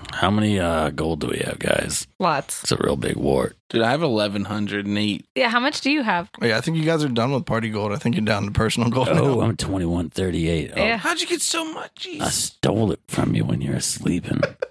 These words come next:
Speaker 2: And I have seven thousand nine hundred and sixty-six.
Speaker 4: What?
Speaker 3: Hey, wait a second.
Speaker 1: I extorted every penny I have.
Speaker 4: You can't
Speaker 3: Thirdly
Speaker 4: still have party gold and have personal gold. This doesn't
Speaker 2: Wait,
Speaker 4: work.
Speaker 2: why?
Speaker 1: Yes, we can.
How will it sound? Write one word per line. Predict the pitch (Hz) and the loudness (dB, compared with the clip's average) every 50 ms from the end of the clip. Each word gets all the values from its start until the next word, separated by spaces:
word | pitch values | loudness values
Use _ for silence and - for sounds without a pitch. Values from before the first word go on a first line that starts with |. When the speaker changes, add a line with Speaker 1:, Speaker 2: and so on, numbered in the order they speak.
| - | -2
Speaker 2:
And | - 214 214 | 0 2 2
I | 220 240 277 | 2 2 0
have | 285 - | -2 -2
seven | - - 233 220 220 220 226 202 | 0 0 0 2 2 2 2 2
thousand | 202 208 226 175 208 196 196 | 2 0 0 0 0 -2 -2
nine | 185 170 196 214 190 | 0 0 -2 -2 -4
hundred | 160 - 208 202 196 196 | -6 -10 -10 -8 -6 -4
and | 214 202 180 - | -4 -4 -4 -2
sixty-six. | 233 226 220 - 247 220 190 - 254 254 247 151 160 | -2 -2 -2 -2 -2 -4 -2 0 0 2 2 4 4
Speaker 4:
What? | 156 180 208 233 262 269 269 269 262 - - - _ _ _ _ | 4 4 2 2 2 2 2 0 0 -2 -6 -12 _ _ _ _
Speaker 3:
Hey, | - 359 339 202 175 170 165 | -2 0 0 2 0 0 0
wait | 185 185 220 214 190 170 147 | 0 0 0 0 0 0 -2
a | 131 127 | -4 -6
second. | - - 127 117 107 117 131 131 123 - _ _ - | -8 -10 -8 -8 -8 -8 -10 -12 -12 -14 _ _ 0
Speaker 1:
I | 123 143 165 175 | 2 2 4 2
extorted | 143 - - - - 131 117 101 92 87 80 | 2 0 -2 0 2 2 2 2 2 2 2
every | 92 104 98 85 85 76 | 2 0 0 0 -2 -4
penny | - - - - - 76 69 67 | -4 -4 -2 -2 -2 -2 -4 -4
I | 64 65 64 | -4 -4 -2
have. | 64 - - 60 60 57 - - - - _ _ _ _ _ _ _ _ _ _ _ - | -2 -2 -4 -4 -4 -6 -8 -10 -14 -20 _ _ _ _ _ _ _ _ _ _ _ 0
Speaker 4:
You | 208 233 | 2 4
can't | 226 240 240 | 4 4 2
Speaker 3:
Thirdly | 226 147 151 143 | 2 0 2 2
Speaker 4:
still | 214 208 196 | 2 4 4
have | 190 185 175 196 | 2 0 0 0
party | - 311 330 160 160 151 | 0 0 2 2 0 0
gold | 151 147 147 147 - - | 0 0 0 0 -2 -2
and | 139 143 156 156 135 | -2 -2 0 -2 -2
have | - 127 127 120 - | 0 -2 -2 -2 0
personal | - 139 131 - - 120 113 110 | -2 -2 -2 -2 -2 -4 -6 -6
gold. | - - - 123 | -6 -10 -10 -8
This | - 202 - | -6 -2 0
doesn't | 139 - 302 | 2 4 4
Speaker 2:
Wait, | 269 254 226 247 | 4 2 0 0
Speaker 4:
work. | - 247 226 - | 0 0 2 2
Speaker 2:
why? | 262 262 254 220 202 | 2 2 2 0 2
Speaker 1:
Yes, | 104 101 - - | 2 0 0 0
we | 87 87 - | 0 -2 -2
can. | - - 82 73 65 64 58 - - | 0 -2 -2 -2 -2 -6 -10 -12 -16